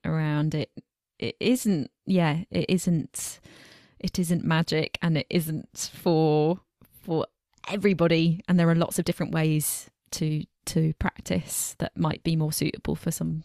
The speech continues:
than others. Um, yeah, so important. And, and I mean, what, what's, s-, you know, when you came back from, from Korea,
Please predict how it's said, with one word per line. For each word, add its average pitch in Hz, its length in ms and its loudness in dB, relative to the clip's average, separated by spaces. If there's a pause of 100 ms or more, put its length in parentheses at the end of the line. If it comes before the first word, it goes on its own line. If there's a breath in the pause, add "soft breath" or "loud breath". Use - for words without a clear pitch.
than 160 160 -4
others. 160 460 -4 (720 loud breath)
Um, 165 540 0 (540)
yeah, 165 280 2
so - 180 -4
important. - 1000 -4 (800 loud breath)
And, 233 380 6 (720)
and 254 120 2
I - 20 6
mean, 269 200 6
what, 285 180 4 (120)
what's, - 720 0
s-, - 180 -6
you 220 180 2
know, 202 200 8
when 214 260 8
you 220 160 8
came 202 300 4
back 226 420 4
from, 170 720 4 (760)
from 180 260 4
Korea, 170 760 4